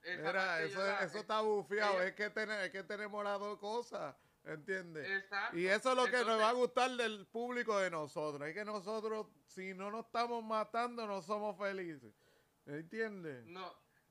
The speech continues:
Speaker 1: es que como nosotros dos nos estamos viendo, ¿tú me entiendes? Pues yo me creo que estamos en vivo y que todo el mundo nos está viendo, y entonces, tú sabes, me creo que me estoy robando cámara y, eh, pero nada, quedó bufiado porque como quiera la gente nos va a ver, porque cuando subamos el video de lo que hicimos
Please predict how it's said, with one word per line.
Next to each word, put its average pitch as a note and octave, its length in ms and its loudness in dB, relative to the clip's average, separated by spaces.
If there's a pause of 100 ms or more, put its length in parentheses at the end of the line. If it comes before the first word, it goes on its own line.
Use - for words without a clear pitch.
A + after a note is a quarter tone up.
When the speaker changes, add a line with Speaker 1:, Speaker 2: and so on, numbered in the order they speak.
(100)
Speaker 1:
es F#3 220 -4
que A#3+ 160 -4
como G3 240 -2
nosotros G3 460 -4
dos A3 120 -4
nos A3+ 140 -2
estamos A3+ 360 -4
viendo, G#3 420 -2
¿tú F3 100 -2
me G3+ 120 -2
entiendes? E3+ 540 -8 (200)
Pues D#3+ 120 -8
yo E3 120 -8
me F#3+ 120 -12
creo G#3 240 -8
que F#3 100 -12
estamos E3+ 340 -10
en F#3+ 200 -8
vivo F#3 440 -8
y D3+ 80 -12
que D#3+ 100 -10
todo D3+ 160 -12
el D#3 60 -18
mundo E3+ 220 -14
nos F#3+ 100 -10
está F#3 240 -10
viendo, F#3+ 480 -12
y C3+ 60 -12
entonces, D#3+ 500 -16
tú E3 80 -20
sabes, C#3+ 260 -14
me C#3 140 -14
creo D#3 160 -16
que - 80 -20
me E3 80 -20
estoy D3+ 180 -20
robando D3+ 340 -16
cámara C#3+ 580 -8
y, - 840 -20
eh, D3 100 -18
pero F#3 180 -4
nada, G3 460 -2 (240)
quedó F#3+ 260 -6
bufiado A3 540 -4
porque G#3 180 -14
como F#3 260 -16
quiera F3+ 200 -6
la A3 100 -4
gente G3 240 -10
nos G3 220 -10
va A3+ 60 -2
a G#3+ 40 -4
ver, F#3 240 -6
porque G#3 200 -16
cuando E3+ 240 -16
subamos F3 400 -18
el A#3 100 -8
video B3 460 -6
de E3 580 -12
lo D#3+ 160 -18
que E3 80 -20
hicimos G#3+ 420 -16